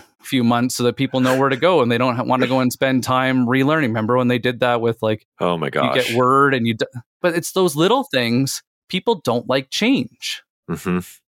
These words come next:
Speaker 1: And so you could figure out how they're doing the job right now, and maybe you're closer to how they would naturally do it.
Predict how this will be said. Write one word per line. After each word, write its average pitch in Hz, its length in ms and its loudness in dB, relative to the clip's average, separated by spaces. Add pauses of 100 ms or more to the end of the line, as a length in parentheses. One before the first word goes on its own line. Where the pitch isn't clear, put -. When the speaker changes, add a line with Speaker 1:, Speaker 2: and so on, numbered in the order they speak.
Speaker 1:
And 143 180 -2
so 165 180 4
you 160 180 0
could 165 160 -4
figure 247 260 0
out 139 80 0
how 135 140 2
they're 135 120 0
doing 135 240 2
the 123 80 2
job 127 320 2
right 117 160 0
now, 143 580 0 (220)
and 135 140 0
maybe 147 240 0
you're 151 180 0
closer 147 520 -2
to 165 260 0
how 139 180 0
they 143 100 2
would 139 120 0
naturally 139 380 -2
do 185 180 0
it. 113 120 -6